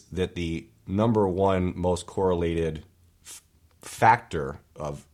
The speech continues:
of success for a person, so outside of personality, is I Q. And it is six times more correlated with success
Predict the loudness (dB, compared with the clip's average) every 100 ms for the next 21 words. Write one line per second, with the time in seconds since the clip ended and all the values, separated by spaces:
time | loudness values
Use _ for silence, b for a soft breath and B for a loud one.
0 | -14 -12 -10 -12 -8 -8 -8 -10 -12 -8
1 | -6 -6 -6 -8 -6 -8 -10 -14 _ -14
2 | -10 -6 -4 0 0 0 -6 -8 -8 -8
3 | -10 -10 -8 -8 -6 -6 -6 -8 _ b
4 | b b b b b b b b -2 -2
5 | -2 -4 -4 -2 -2 -2 0 -2 -4 -6
6 | -2 0 0 -2 -6 -6 -4 -2 -4 -4
7 | -2 -2 -4 -6 -8 -10 -10 -6 -4 -4
8 | -6 -10